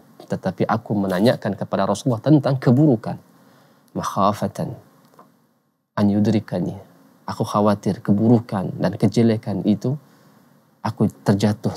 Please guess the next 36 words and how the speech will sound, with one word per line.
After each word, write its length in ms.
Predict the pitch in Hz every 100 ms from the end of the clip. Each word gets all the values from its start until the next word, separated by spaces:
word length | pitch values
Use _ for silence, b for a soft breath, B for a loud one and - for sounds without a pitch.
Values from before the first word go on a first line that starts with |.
| -
terpleset 480 | 120 - 143 117
ke 80 | -
dalamnya. 480 | 101 95 90 87 101 -
Karena 240 | 156 143
begitulah 400 | 131 131 131 104
manusia. 560 | 101 110 107 - 101 - _ b b b b b -
Mungkin 560 | 160 131 113 123 107
hari 240 | 98 104 95
ini 260 | 104 101
kita 480 | 104 92 92 87 - -
kuat, 400 | 127 107 98 -
istiqomah, 680 | 104 - 110 101 90 87 - _ -
tapi 240 | 110 120
belum 240 | 117 104
tentu 460 | 110 113 110 - 107
masa 260 | 92 - 98
depan 300 | 95 98 92
kita 400 | 101 - 85 - _ -
Allah 180 | 117 107
memberikan 440 | 104 101 107 101 92
jaminan 400 | 90 107 98 85
untuk 280 | 90 - -
itu. 180 | - - _ _ _ b b b b 101
Maka 320 | 113 123 135
belajar 540 | 117 113 127 127 135
dan 100 | 113
belajar 480 | 104 104 117 123 117
mana 220 | 110 131
itu 240 | 131 113 110
keburukan 540 | - 104 113 107 107
untuk 240 | - 98 95
kita 220 | 104 101
jauhi, 420 | 104 143 147 143 B B -
mana 180 | 113 110
itu 240 | 113 107
kebaikan 400 | 113 98 98 95